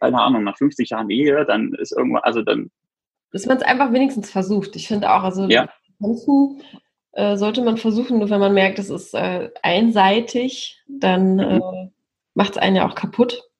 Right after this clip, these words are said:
Speaker 1: Mhm.
Speaker 2: Aber definitiv, ich finde, das lohnt sich, weil es gibt ja einen Grund, warum man zusammen ist. So.
Speaker 1: Ja.
Speaker 2: Warum man sich für denjenigen irgendwie entschieden hat oder warum, äh,
Speaker 1: Mhm.
Speaker 2: derjenige einen irgendwie immer noch reizt. Ne?
Speaker 1: Mhm.
Speaker 2: Ja, sollte man sich auch beibehalten.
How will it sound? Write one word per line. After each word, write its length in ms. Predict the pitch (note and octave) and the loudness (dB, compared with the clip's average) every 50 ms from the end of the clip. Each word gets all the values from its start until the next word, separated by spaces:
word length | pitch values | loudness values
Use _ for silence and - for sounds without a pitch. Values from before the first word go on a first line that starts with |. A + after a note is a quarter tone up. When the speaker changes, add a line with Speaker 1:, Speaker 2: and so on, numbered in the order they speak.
| _ _ _ _ _ _ _ _ - | _ _ _ _ _ _ _ _ -10
Speaker 1:
Mhm. 220 | G2 F#2+ G#2+ A2+ - _ _ - - | -8 -6 -6 -6 -8 _ _ -10 -4
Speaker 2:
Aber 200 | - E3+ F3+ F3 | -2 0 0 2
definitiv, 480 | E3 E3+ D#3+ - F#3+ E3+ - - E3 F3+ | 0 0 0 2 2 2 0 -2 -6 -6
ich 140 | D#3+ - - | -6 -8 -4
finde, 140 | F3+ E3 E3+ | -4 -4 -4
das 120 | D#3+ - E3+ | -2 -2 -2
lohnt 180 | F3 F3+ F3+ | -2 -2 -2
sich, 180 | - E3 D#3 - | -2 -4 -2 0
weil 120 | E3+ E3 | 0 0
es 120 | D#3+ E3 - | 0 0 -2
gibt 200 | - - - - | -4 -2 2 2
ja 100 | F#3+ F3+ | 2 2
einen 180 | F#3 F3 F3+ F3 | 4 2 2 2
Grund, 220 | F#3 F#3 F3+ - | 0 0 0 0
warum 220 | D3 - E3 E3+ | -2 -2 -2 -2
man 120 | E3+ E3+ E3 | -2 -4 -4
zusammen 380 | - F#3 E3 E3 E3 D#3+ D3+ | -4 -2 0 0 2 0 0
ist. 300 | - - - - _ - _ - | -2 -4 -8 -10 _ -20 _ -14
So. 240 | - - - - - - - - - - - | -10 -10 -10 -10 -12 -18 -18 -18 -10 -2 0
Speaker 1:
Ja. 140 | - - - | 2 2 2
Speaker 2:
Warum 300 | G3 F#3 - A3 A#3+ B3 | 0 0 2 4 4 6
man 200 | A#3 A3 G#3 F#3+ | 6 4 4 4
sich 160 | G3 G3 G3 - | 4 2 2 2
für 80 | G3 G3 | 2 4
denjenigen 420 | F#3+ F3+ F#3 F#3 F#3 F3 F3+ F3 | 4 4 4 2 2 0 -2 -2
irgendwie 240 | F3+ F3+ F3 F3 E3+ | -2 -2 -2 -2 -2
entschieden 420 | F3 F3 - - - F3+ E3+ E3 | 0 0 0 0 0 -2 0 0
hat 140 | E3 E3 - | -2 -2 -2
oder 220 | - - D#3+ E3 | -2 -4 -2 -2
warum, 440 | E3+ E3 D#3+ D#3+ E3+ F3 F3 F3+ F3 - | -2 -2 0 0 0 0 -2 -4 -4 -4
äh, 360 | - F3 E3+ E3+ E3+ E3+ F3 | -4 -2 -2 0 0 -2 -2
Speaker 1:
Mhm. 60 | - _ - | -6 _ -4
Speaker 2:
derjenige 400 | F3 F#3 F#3+ F#3+ G3 F#3+ F#3 - | 2 2 4 4 4 4 2 2
einen 260 | - - F3 F#3 F#3 F3+ | 2 2 2 2 0 0
irgendwie 280 | F#3 F#3 F#3 F#3 F#3 | 2 0 0 0 -2
immer 180 | F3 F3+ F3 F3 | -4 -4 -4 -4
noch 200 | F3 E3+ F3 - - - - - - | -4 -6 -8 -10 -14 -16 -18 -8 -2
reizt. 580 | - D#3 D#3+ D#3+ D#3+ - - - - - _ _ _ _ | 0 2 2 2 0 -2 -10 -18 -20 -20 _ _ _ _
Ne? 220 | - G3 A3 A#3 A#3 _ _ _ - - | -2 -2 -2 -2 -2 _ _ _ -2 0
Speaker 1:
Mhm. 300 | - - - A#3 - _ _ _ _ _ | 0 2 2 0 0 _ _ _ _ _
Speaker 2:
Ja, 300 | - E3 E3 E3 - - _ _ _ _ _ _ _ _ _ _ _ _ _ _ | -4 -4 -2 -2 -4 -6 _ _ _ _ _ _ _ _ _ _ _ _ _ _
sollte 320 | - - F3+ F3+ F3 - F3+ | -10 -8 -8 -6 -6 -6 -6
man 160 | F3+ F3 E3+ | -6 -6 -6
sich 220 | E3+ E3+ - - | -6 -6 -8 -8
auch 60 | - - | -10 -8
beibehalten. 720 | - D#3+ D#3+ D#3+ D#3 D#3+ D#3 D#3 D#3 - - D#3+ E3 D#3+ | -4 -2 -2 0 0 0 -2 -2 -2 -4 -4 -6 -6 -8